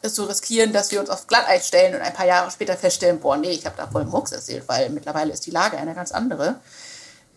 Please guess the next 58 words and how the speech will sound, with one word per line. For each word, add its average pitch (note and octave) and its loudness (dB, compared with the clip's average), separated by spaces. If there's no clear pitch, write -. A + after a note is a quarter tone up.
Ähm, E3+ 0
ja, D#3+ 4
und F3+ -2
auch - 2
das F#3 2
ist G3 -4
eben E3+ -2
Dissonanz, E3+ 0
ne? A#3+ 2
Wenn F#3 -2
ich F#3 -8
mir F#3 2
sage, F3+ 2
okay, - -10
da F3 -2
gibt G3 -8
es - -6
aber - 0
eigentlich F3+ -6
schon F#3 -6
ziemlich G#3 -6
viele G#3 -4
valide G3 2
Studien G#3 -6
oder F#3+ -2
ich - -16
weiß - -6
auch F#3+ -4
noch, G3 -6
ich - -12
hab A#3+ -10
das G3+ -4
mal, F#3+ 0
ich - -6
hab F#3+ 2
so A3+ 4
ein, G3+ -2
so G#3+ -4
ein G3+ -4
Mini-, A#3+ 4
Mini-, A#3 4
Mini-Shitstorm G3 0
mir G3+ -4
mal G3 2
eingeheimst. G#3+ 0
Ich - -12
hab, - 0
ähm, G3 2
einen F#3 -8
Post B3 2
geschrieben, A3+ 0
äh, G3+ 0
zusammen G3 -2
mit, G3 -4
ähm, F#3+ -2
meiner F#3+ 0
Mitarbeiterin G3 -2
Samaria G#3+ 0